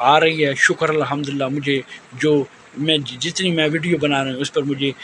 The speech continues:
YouTube से अच्छी खासी आमदनी हो रही है। आप भी मेहनत करें, आप भी पा-, इस तरह,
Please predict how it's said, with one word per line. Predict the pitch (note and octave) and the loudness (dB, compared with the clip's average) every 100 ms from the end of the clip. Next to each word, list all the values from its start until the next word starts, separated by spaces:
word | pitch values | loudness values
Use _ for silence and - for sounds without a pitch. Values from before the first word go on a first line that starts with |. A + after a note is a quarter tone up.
| - C#3 | -16 -4
YouTube | D#3+ - C#3+ | -4 -2 -2
से | - C#3+ C3 - - - - | -2 -4 -4 -12 -20 -20 -6
अच्छी | D#3 - D3+ | -4 -2 0
खासी | C3+ C3 C3+ - | 0 0 -4 -6
आमदनी | D3 C3 B2+ A#2 | -4 -4 -4 -4
हो | A2+ | -8
रही | A#2+ A2 | -10 -10
है। | A2 A2 - - C#3 | -12 -12 -14 -6 0
आप | D#3 D3+ | 0 0
भी | E3+ | -4
मेहनत | E3 E3 D#3 - | 0 0 -2 -2
करें, | D3+ D3 - - - | -2 -4 -8 -14 -2
आप | D#3+ D#3+ C#3 | 0 0 -2
भी | D#3+ | -6
पा-, | D3 D3+ C3 C#3 | 0 2 2 2
इस | C3+ - | -2 -4
तरह, | D3 | -4